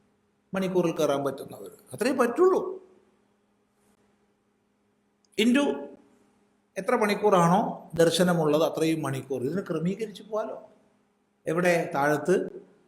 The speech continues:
സംവിധാനങ്ങളുണ്ടെങ്കിൽ. അങ്ങനെ ആയിരുന്നില്ലേ പണ്ട്? ഇനി നമ്മൾ മുകളിലെത്തി, സന്നിധാനത്തെത്തി,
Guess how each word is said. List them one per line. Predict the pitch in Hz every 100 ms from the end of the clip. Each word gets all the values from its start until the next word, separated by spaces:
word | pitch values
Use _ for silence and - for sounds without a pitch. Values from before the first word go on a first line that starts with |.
| _
സംവിധാനങ്ങളുണ്ടെങ്കിൽ. | - 143 165 160 180 190 190 196 190 202 196 165
അങ്ങനെ | 139 220 220
ആയിരുന്നില്ലേ | 214 240 269 285 302
പണ്ട്? | 240 240 233 - - _ _ _ _ _ _ _ _ _ _ _ _ _ _ _ _ _ _ _ -
ഇനി | 240
നമ്മൾ | 220 220 240
മുകളിലെത്തി, | 202 226 254 240 226
സന്നിധാനത്തെത്തി, | 185 180 226 220 233 240 233 240 214 143 -